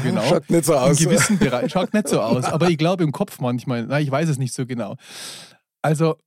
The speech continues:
Speaker 1: ah, das ist ja wirklich schwierig, ja? Wir hatten das Thema ja erst vor kurzem jetzt in einem, in einem Modcast, was Männer und Frauen so unterschiedlich macht, gell? Jetzt ist mir leider als erstes in den Kopf geschossen, dass ich wahrscheinlich mir schon einmal einen Minirock anziehen würde. <laughs>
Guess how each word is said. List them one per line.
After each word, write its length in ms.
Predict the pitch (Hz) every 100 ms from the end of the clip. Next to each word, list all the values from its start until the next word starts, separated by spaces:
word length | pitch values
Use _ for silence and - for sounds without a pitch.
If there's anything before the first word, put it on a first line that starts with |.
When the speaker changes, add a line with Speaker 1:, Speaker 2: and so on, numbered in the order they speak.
| _ _ _ _ _ _ -
Speaker 1:
ah, 560 | - 143 151 143 131 131
das 140 | 147
ist 160 | 214 -
ja 140 | 165 170
wirklich 300 | 214 165 -
schwierig, 500 | 151 208 190 127 117
ja? 280 | 117 175 214 _ _ _
Wir 140 | 147 147
hatten 240 | 214 262
das 160 | 208 -
Thema 260 | 190 202
ja 160 | 160 151
erst 300 | - 156 -
vor 80 | 160
kurzem 320 | - 196 175
jetzt 80 | -
in 120 | 165
einem, 100 | 147
in 80 | 139
einem 160 | 135 131
Modcast, 520 | 196 - - 123 127
was 160 | 131 139
Männer 260 | 147 147
und 120 | 135
Frauen 320 | 131 139 143 143
so 120 | 156
unterschiedlich 580 | 190 175 - 139 131 -
macht, 280 | 113 -
gell? 120 | 135 170 - - 143
Jetzt 100 | 226
ist 160 | -
mir 80 | 196
leider 300 | 147 180 196
als 160 | 139 -
erstes 400 | 156 208 220 175
in 120 | 151
den 120 | 135
Kopf 260 | 190 - -
geschossen, 480 | 127 - 127 190
dass 140 | 131 143
ich 160 | 180
wahrscheinlich 480 | 175 - 170 175 180
mir 160 | 147 127
schon 200 | - 165
einmal 240 | 190 170
einen 140 | 131 151
Minirock 400 | 233 127 117 -
anziehen 460 | 117 - 113 117
würde. 320 | 110 113 202
<laughs> 40 | 339